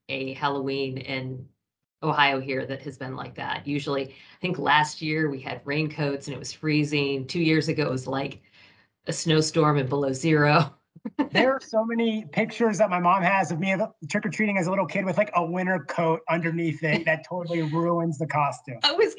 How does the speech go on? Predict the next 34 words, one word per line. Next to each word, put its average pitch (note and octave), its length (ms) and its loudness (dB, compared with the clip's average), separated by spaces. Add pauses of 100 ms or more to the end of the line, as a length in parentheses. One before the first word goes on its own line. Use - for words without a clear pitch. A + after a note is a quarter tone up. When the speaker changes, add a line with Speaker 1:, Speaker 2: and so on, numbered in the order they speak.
Speaker 1:
the, C4 120 -6
completely. - 1000 0
The G#3+ 140 2
costume B3+ 460 0
was G3 240 2
always G#3+ 480 2
ruined F3 440 0
because, D#3+ 260 -4
well, - 100 -8
I F#3 100 4
grew G3+ 140 0
up D3+ 100 -4
in C#3+ 100 -8
Michigan, C#3+ 480 -6
which C#3 160 -10
was D3+ 160 -4
even C#3+ 240 -2
worse. C#3+ 480 -4 (460)
And D3+ 340 2
yeah, E3 200 6
the D#3 80 -2
costume F#3+ 400 -2
was E3 220 -4
always E3+ 420 2
ruined. D3 440 -8
Like, C#3+ 260 -8
no D#3+ 160 0
one E3 120 2
ever D#3 160 0
saw D3+ 260 -2
what C#3+ 140 -4
you C#3+ 100 -2
actually C#3 400 -4
were. - 420 -8